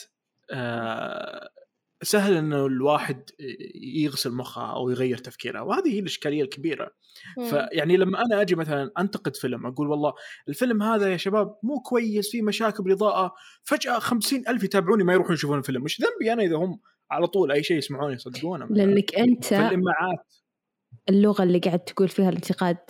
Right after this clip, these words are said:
Speaker 3: إيش، إيش المفروض اللي استخدمتها، إيش أسلوبك، كيف كان؟ أنت قاعد تقول: "إضاءته خايسة، لا أح-، لا أحد يشوفه". ما ح-، في، شوف،
Speaker 1: ما
Speaker 3: في ناس ينتقدون كذا،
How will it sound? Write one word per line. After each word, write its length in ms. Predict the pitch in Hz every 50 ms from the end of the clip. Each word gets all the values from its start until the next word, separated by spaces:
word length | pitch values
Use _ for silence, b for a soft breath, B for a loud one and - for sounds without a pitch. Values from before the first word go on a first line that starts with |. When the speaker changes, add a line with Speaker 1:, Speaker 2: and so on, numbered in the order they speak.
| - _ _ _ -
Speaker 3:
إيش، 340 | 196 180 165 - - - - -
إيش 320 | 190 180 - - - 180 -
المفروض 280 | 175 165 - - 202 190
اللي 140 | 180 - 175
استخدمتها، 540 | 170 - - 170 - - 180 165 156 185 165
إيش 140 | 180 165
أسلوبك، 420 | 175 165 - - 185 180 170 165 -
كيف 200 | - 190 180 -
كان؟ 220 | - - 170 147
أنت 200 | 165 165 196 185
قاعد 140 | 202 175 175
تقول: 380 | - - - - 208 233 233 - B B B B B B B B B B B B _ -
"إضاءته 360 | 196 175 196 - - - 190
خايسة، 300 | - 220 233 233 - 226
لا 60 | 208
أح-، 100 | 220 -
لا 60 | 190 208
أحد 220 | 202 - 233 190
يشوفه". 380 | 190 - 180 165 - - 160 - - _ _ _ _ _ _ _ _ _ _ _ _ _ _ _ _ _ _
ما 100 | - 285
ح-، 280 | 294 - - - - _ 180 196 -
في، 240 | - - - 453 -
شوف، 140 | - 170 -
Speaker 1:
ما 40 | -
Speaker 3:
في 120 | 349 311
ناس 200 | 226 185 - -
ينتقدون 420 | 185 147 139 - - 175 180 180 185
كذا، 340 | - - 196 165 185 196